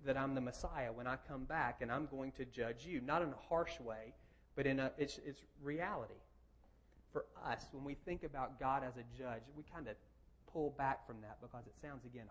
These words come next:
harsh and narrow-minded and intolerant and bigoted and all of these things. If I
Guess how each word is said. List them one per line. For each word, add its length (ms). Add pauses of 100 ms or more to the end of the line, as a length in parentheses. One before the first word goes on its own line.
harsh 460
and 140 (500)
narrow-minded 800
and 120
intolerant 760
and 180
bigoted 340
and 100
all 180
of 100
these 220
things. 280 (640)
If 140
I 180